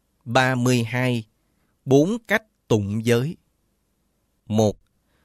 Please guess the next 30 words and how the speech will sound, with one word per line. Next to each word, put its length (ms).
tụng 260
từ 220
bài 220
tựa 320
của 160
giới 460
cho 140
đến 280
hết 280
bốn 260
pháp 380
Ba 180
La 160
Di, 340
rồi 220
nói, 320
"Những 260
vấn 160
đề 180
khác 300
Tăng 260
đã 120
thường 300
nghe." 320
Đoạn, 400
tụng 280
kệ 280
kết 280
thúc. 180
Hai, 360